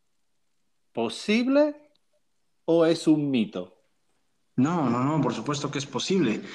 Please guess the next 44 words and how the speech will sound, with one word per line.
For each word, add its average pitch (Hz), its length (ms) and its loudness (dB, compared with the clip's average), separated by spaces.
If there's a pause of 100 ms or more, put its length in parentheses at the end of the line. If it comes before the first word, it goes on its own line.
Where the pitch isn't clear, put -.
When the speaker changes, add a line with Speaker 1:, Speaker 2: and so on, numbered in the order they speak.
(180)
Speaker 2:
Mira, 165 320 0
es - 260 -6
tan 196 220 -2
posible 180 500 -2
como 135 180 2
lo 127 140 2
veas 151 240 -2
posible, 160 600 0
es 143 140 -6
tan 139 160 2
mito 143 300 0
como 127 220 4
lo 120 100 2
veas 127 240 -2
mito. 127 400 0 (560)
Al - 80 -14
final 147 280 0
del 156 120 0
día 156 180 -2
tenemos 139 360 0
lo 123 100 -2
que 127 80 -4
decidimos 123 520 0
tener. 127 460 -4 (320)
Y - 360 -4
digo, 143 200 0
es 123 120 -4
una 147 100 0
frase 139 300 -2
muy 143 240 2
trillada, 123 500 0
¿no? 113 300 2
Lo, 120 280 2
muy, 123 200 2
lo 127 60 4
hemos 131 180 4
escuchado 127 400 -6
muchas 120 320 -14
veces, 139 320 -8
pero 110 180 -16
es 107 80 -20
muy 123 160 -18
real. 131 420 0 (480)
Tanto, - 460 -4